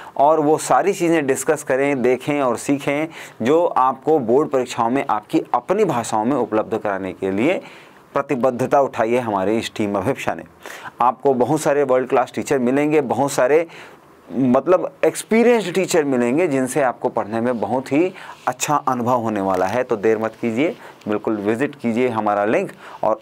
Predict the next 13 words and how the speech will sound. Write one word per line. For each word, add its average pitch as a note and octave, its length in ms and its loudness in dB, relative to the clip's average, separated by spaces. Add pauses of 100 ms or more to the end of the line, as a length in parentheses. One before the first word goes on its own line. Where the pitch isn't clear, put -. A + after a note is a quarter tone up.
अभी D3+ 200 4
बात A#2 240 0
करना G2+ 260 -6
चालू F#2 260 -2
करते F#2+ 280 -4
हैं D3+ 260 -4 (480)
light F2+ 240 -2
के - 100 -4
बारे - 220 -8
में। A1 100 -16 (240)
तो D#3 280 2 (300)
देखिए F3+ 280 4
भाई, A2+ 220 0